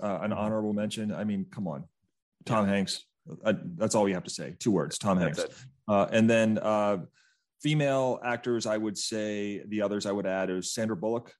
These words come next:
Speaker 1: who has also made very good choices, I think, over her career. Um, she sort of ebbs and flows with comedies and dramas and, and does good work.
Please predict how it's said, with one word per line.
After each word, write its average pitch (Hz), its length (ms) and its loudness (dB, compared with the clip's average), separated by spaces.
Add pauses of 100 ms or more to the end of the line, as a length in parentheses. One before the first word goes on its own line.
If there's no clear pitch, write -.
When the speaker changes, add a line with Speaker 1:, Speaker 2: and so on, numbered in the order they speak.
(140)
Speaker 1:
who 117 140 2
has 107 240 -2
also 143 320 -2
made 98 260 -6
very 95 180 -2
good 90 160 -4
choices, 95 420 -4
I 95 60 -4
think, 95 220 -4
over 92 180 0
her 98 140 -4
career. 92 480 2 (360)
Um, 95 240 2
she 120 140 -2
sort 131 180 4
of - 80 4
ebbs 113 220 2
and 117 120 -2
flows 107 440 2
with 101 140 -10
comedies 113 580 0
and 107 100 -2
dramas 101 580 0
and, 95 220 -2
and 101 140 -4
does 98 200 -2
good 101 180 -2
work. 98 320 0